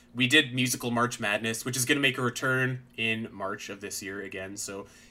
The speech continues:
um, I, I have a lot of fun with these, uh, these character battle things. I'm kind of a nerd for that kind of stuff, so I've,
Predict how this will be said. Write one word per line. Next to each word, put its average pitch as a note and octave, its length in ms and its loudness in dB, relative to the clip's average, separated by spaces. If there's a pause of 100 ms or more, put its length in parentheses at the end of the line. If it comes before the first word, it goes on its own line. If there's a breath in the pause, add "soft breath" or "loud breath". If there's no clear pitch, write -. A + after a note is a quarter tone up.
um, A2 400 4
I, D3 400 8
I - 20 8
have A#3 140 8
a A3+ 40 -2
lot G3 160 4
of D3+ 60 0
fun C#3+ 160 4
with B2+ 120 -2
these, G#2+ 280 -4
uh, G#2 340 2
these G#2+ 180 -6
character A2 400 -4
battle F#2+ 280 -2
things. G2 260 -6
I'm B2 200 0
kind D#3 200 2
of A#2 60 -2
a G2+ 60 -4
nerd G#2 160 -4
for G2+ 100 -10
that F#2 180 -6
kind G2 140 -12
of F#2 60 -14
stuff, F#2+ 260 -8
so F#2+ 260 -8
I've, A2+ 360 0